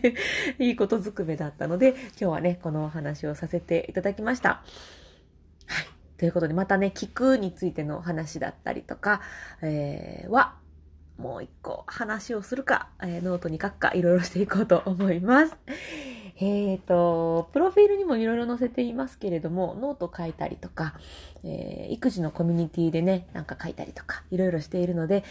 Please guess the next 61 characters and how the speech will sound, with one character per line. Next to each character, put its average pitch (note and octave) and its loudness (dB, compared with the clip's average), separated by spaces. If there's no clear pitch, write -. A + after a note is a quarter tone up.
興 A#3 -4
味 F#3 4
が E3+ 4
あ E3+ 2
る E3 0
方 E3 -2
は D3+ 0
ぜ F#3 0
ひ F3 -4
覗 E3+ 0
き F3+ -8
に G3+ -4
来 - -16
て G#3+ -6
み F#3+ -4
て E3 -6
く D#3+ -6
だ D#3+ -6
さ - 0
い。 D4+ 2
え G3+ -4
ー、 - 0
ア - 4
ー - 4
カ F#4 2
イ F#4 6
ブ F4 8
を E4+ 6
お E4 2
聞 E4 -6
き E4+ -4
の E4 -2
方 - -2
は、 F#3 0
こ G3 -8
の、 E3+ -4
何、 D#3 -2
概 F#3 -2
要 F#3 6
欄 D#3+ 0
み D#3+ -6
た E3 -6
い D3 -6
な D3 -6
と D3 -10
こ D#3 -8
ろ D3+ -6
に、 G#3 -6
え - -16
ー、 - -20
育 B3+ 2
児 G#3+ 0
の E3+ 2
コ - 0
ミ A3+ 2
ュ - 0
ニ A#3 -6
テ A#3 -6
ィ A3+ -2
に A3+ -4
は-、 A#3 -4